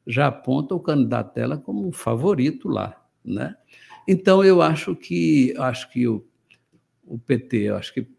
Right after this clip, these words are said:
teve uma reunião ontem à tarde, no mínimo a informação que eu tive, o P T Municipal de Recife, e já aponta agora que vai conversar com o prefeito sem indicar nome pra vice.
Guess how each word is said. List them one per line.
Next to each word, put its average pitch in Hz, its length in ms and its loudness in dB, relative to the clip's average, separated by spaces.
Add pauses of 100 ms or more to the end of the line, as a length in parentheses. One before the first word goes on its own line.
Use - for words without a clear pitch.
teve 117 220 0
uma 117 100 0
reunião 107 440 -2
ontem 113 240 -4
à 175 40 0
tarde, 135 460 -6
no 131 80 -2
mínimo 120 260 0
a 117 60 -2
informação 107 600 -6
que 127 100 -8
eu 139 80 -4
tive, 147 360 -2
o 127 60 -2
P - 160 -4
T 117 200 -2
Municipal 104 640 -4
de 95 100 -8
Recife, 139 680 -4 (480)
e 143 100 0
já 156 160 4
aponta 151 420 0
agora 143 220 2
que 143 100 -4
vai 147 160 0
conversar 143 400 -2
com 139 140 -4
o - 20 -6
prefeito 135 540 -4
sem 147 240 -2
indicar 139 340 0
nome 131 260 2
pra 208 160 -2
vice. 160 440 -4